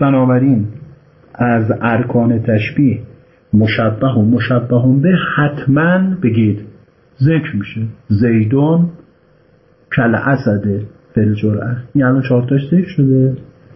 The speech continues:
حتماً مشبه و مشبه به باید باشه.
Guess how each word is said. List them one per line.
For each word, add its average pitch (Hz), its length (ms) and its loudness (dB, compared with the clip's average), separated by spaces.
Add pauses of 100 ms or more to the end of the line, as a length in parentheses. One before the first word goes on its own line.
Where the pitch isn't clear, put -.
(580)
حتماً 185 420 0
مشبه 135 500 0
و 139 120 4
مشبه 139 540 2
به 214 120 2
باید 165 260 -2
باشه. - 260 -2